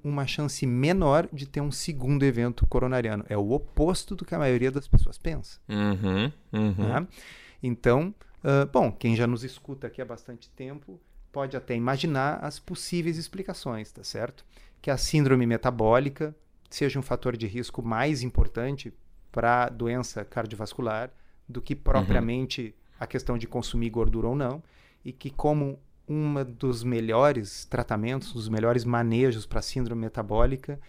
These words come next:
Speaker 1: é justamente uma dieta mais pobre em carboidratos, e isso
Speaker 2: Uhum.
Speaker 1: possivelmente explique por que que essas pessoas que já têm doença nas coronárias, mesmo tendo doença nas coronárias, ainda assim têm desfechos melhores quando consomem menos carboidrato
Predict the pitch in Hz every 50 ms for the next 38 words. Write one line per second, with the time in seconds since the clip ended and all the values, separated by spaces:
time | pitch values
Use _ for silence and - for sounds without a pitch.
0 | - - _ - - - 127 123 117 127 135 - - 127 120 120 123 123 - -
1 | 127 - - - 135 127 123 117 113 123 117 - - 120 - 120 117 117 117 120
2 | 113 - - 139 117 107 - 113 104 - 104 101 110 101 107 107 117 - - -
3 | - - - - - - - - - - - 180 170 - - - - 92 - -
4 | - - - 220 185 185 180 147 143 147 - 196 - - - 254 196 175 - -
5 | - 139 - - - - - 135 127 - 139 - - - - - 131 - - 131
6 | 113 - - 147 131 117 110 131 135 - - - 135 131 156 156 120 110 120 120
7 | 117 - - 117 113 110 - - 123 113 110 110 107 110 127 131 127 110 113 113
8 | 117 123 147 185 226 220 233 262 254 - - 151 139 143 151 147 139 117 117 110
9 | 110 - - 113 110 - - 127 120 120 117 110 110 120 131 151 143 - - -
10 | - _ _ - - _ _ _ _ - - 139 139 139 160 185 208 202 196 190
11 | - - - 160 170 190 190 - - _ - - - - 156 156 151 147 156 -
12 | - - 151 147 143 - 143 147 143 143 139 127 117 120 131 143 - - - 143
13 | 139 139 135 - 139 139 135 - - 131 131 135 139 143 - - - 139 143 147
14 | 151 170 190 - - 175 170 160 156 139 135 143 180 - -